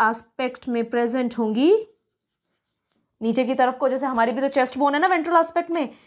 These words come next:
इनके पास भी सेम वही नाम है, हम बोलते हैं स्टर्नम, इन ये भी बोलते हैं, I mean, इनके भी स्क्लेराइट्स को नाम दिया गया स्टर्नम। और अगर एक से ज्यादा स्टर्नम को कंसीडर करना है तो उन्हें कहेंगे हम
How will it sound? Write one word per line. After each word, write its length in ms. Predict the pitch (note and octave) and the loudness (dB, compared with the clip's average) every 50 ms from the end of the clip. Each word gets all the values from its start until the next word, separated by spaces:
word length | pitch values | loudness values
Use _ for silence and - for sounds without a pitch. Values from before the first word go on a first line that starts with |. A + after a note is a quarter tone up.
| _ _ - | _ _ -6
इनके 200 | C4+ C#4+ B3+ E4+ | -6 -4 -2 0
पास 220 | E4 E4+ D#4 D#4 | 4 4 4 4
भी 120 | C4 D4+ D#4+ | 4 -2 -4
सेम 200 | D4+ E4 D#4 D4 | -4 -4 -4 -2
वही 240 | A#3+ B3 C4+ D#4 D#4 | -2 0 0 0 2
नाम 260 | D4 C#4+ C#4 C#4 C#4+ | 2 2 2 2 0
है, 120 | B3+ D4+ | 0 0
हम 200 | D4+ C#4+ C#4 B3+ | 0 0 0 0
बोलते 220 | A#3 C4+ B3 A#3+ C4+ | 0 0 0 0 -2
हैं 140 | B3+ A#3+ | 0 -2
स्टर्नम, 600 | A3+ A3+ - - D#4+ D#4 E4 D#4+ D#4+ E4+ E4+ E4+ | -2 -4 -2 2 4 4 4 4 2 2 0 0
इन 160 | - - A3+ G#3 | -2 -2 -4 -2
ये 160 | G3 G3+ G#3 | 0 -2 -2
भी 100 | A3 C4+ | -2 -2
बोलते 360 | A#3 C4+ C4+ C4 B3+ C4 C#4 | -2 0 0 0 0 0 0
हैं, 320 | C4+ A#3+ C#4 D4+ E4 D#4+ - _ _ _ | 0 0 0 -2 -4 -6 -10 _ _ _
I 60 | - - | -2 0
mean, 120 | C4 C#4 | 0 2
इनके 260 | C4 B3+ B3+ A#3+ C#4+ | 2 2 0 0 0
भी 100 | C#4 D4+ | 0 0
स्क्लेराइट्स 400 | D4+ D#4 D#4 C4+ B3+ B3+ C4 B3+ | 0 0 0 2 4 2 2 0
को 80 | - C#4 | 0 0
नाम 180 | B3+ B3 B3 | 0 0 0
दिया 220 | A#3 A#3+ B3 A#3 A#3 | 2 2 2 2 2
गया 220 | A3 A3+ A3+ A3+ | 2 2 0 0
स्टर्नम। 720 | A3+ A3+ - - - E4 E4 D#4+ D#4+ D#4+ D#4+ D#4+ D#4+ E4+ E4+ E4+ _ _ _ _ _ _ _ _ _ _ _ _ _ _ _ _ _ _ _ _ _ _ _ - | 0 -4 -4 0 4 4 4 4 2 -2 -2 -2 -2 -4 -6 -8 _ _ _ _ _ _ _ _ _ _ _ _ _ _ _ _ _ _ _ _ _ _ _ 0
और 180 | - A3+ A3+ A3+ - - A#3+ | 2 4 4 4 2 0 2
अगर 300 | A3+ A#3 A#3+ B3 A#3+ A#3+ | 4 4 2 2 2 0
एक 160 | - A#3+ A#3 - | -2 -4 -2 0
से 160 | - A#3 A3 | -2 -2 0
ज्यादा 400 | G3+ A#3 B3 B3+ B3+ A#3 D4+ D#4 | 2 4 4 4 6 4 2 2
स्टर्नम 460 | D4+ D#4 - E4 C#4+ C#4+ C#4+ D4+ D4 | 2 0 0 0 0 2 2 0 -2
को 160 | D4+ D#4 D4+ D4 | -2 -2 -2 -2
कंसीडर 440 | D4 D4 C#4 C#4 C#4+ D4 D4 C#4+ D4 | -2 -4 -6 -4 -4 -4 -2 -2 -2
करना 300 | D4+ D#4 C#4+ C4+ C#4 C#4+ | 0 0 0 2 2 0
है 200 | D4 C4+ D4+ D4 | 2 2 0 -2
तो 100 | - B3+ | -2 -2
उन्हें 180 | A3+ A3 A3 | -2 -2 -2
कहेंगे 380 | A3 A#3 A3+ A#3 A#3 A3+ G#3+ A3 | -2 -2 -2 -2 -2 0 0 0
हम 320 | A3 A3+ C#4 E4 G4+ A#4 | 0 2 0 0 0 -4